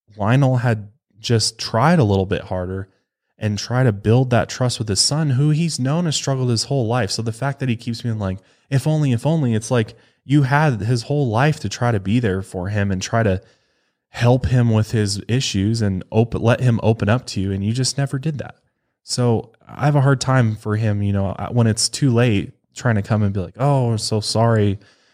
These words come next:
that, you know, it turned out like this," but Jeff's remorseful. Really?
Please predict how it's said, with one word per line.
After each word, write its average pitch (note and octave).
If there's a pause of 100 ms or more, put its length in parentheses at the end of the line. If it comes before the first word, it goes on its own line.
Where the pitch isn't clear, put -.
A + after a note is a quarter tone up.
(160)
that, F2+ (120)
you A2
know, D#2+ (720)
it G2+
turned A#2+
out A2
like G2+
this," G2+
but -
Jeff's C#3
remorseful. F#2 (540)
Really? C3